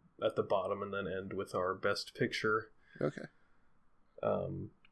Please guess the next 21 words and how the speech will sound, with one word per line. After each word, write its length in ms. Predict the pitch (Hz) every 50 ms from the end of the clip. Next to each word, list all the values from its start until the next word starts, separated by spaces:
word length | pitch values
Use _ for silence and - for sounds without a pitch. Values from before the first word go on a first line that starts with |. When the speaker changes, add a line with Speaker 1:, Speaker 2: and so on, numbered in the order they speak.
| - - - - - - - -
Speaker 1:
but 100 | - -
I 60 | -
think 200 | - 214 196 190
what 100 | 147 117
we 80 | 131 123
were 80 | 117 113
just 200 | 139 147 147 -
talking 300 | 131 110 107 - - 107
about 180 | 107 107 110 110
is 100 | 110 110
a 60 | 113
pretty 240 | - - 117 113 107 107
good 340 | 107 110 107 104 104 101 85 - _ _ _ _ _ - -
transition 720 | - - 123 110 110 107 113 110 - - 117 110 107 107 - -
to 400 | - 117 107 107 104 104 101 98 101
our 140 | 101 101 -
first 380 | - - 127 123 120 - -
award, 420 | 117 110 107 107 107 107 107 107 107
which 220 | 110 104 - -
was 220 | 110 104 101 -
the, 460 | - 107 98 98 98 98 101 104 104